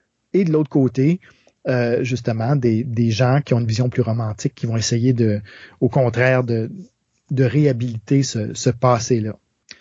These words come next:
Donc, on voit tout de suite le, le danger, on peut dire, de ce, de cette approche-là.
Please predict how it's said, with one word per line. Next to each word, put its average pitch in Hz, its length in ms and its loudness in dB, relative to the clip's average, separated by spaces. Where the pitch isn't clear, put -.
Donc, 156 240 2
on 170 100 2
voit 170 240 0
tout - 120 -8
de - 60 -10
suite 180 380 -2
le, 135 440 0
le 139 220 0
danger, 139 800 0
on 123 100 0
peut 120 140 0
dire, 117 320 2
de 113 160 -2
ce, 110 420 -2
de 120 200 0
cette 120 220 2
approche-là. 113 480 0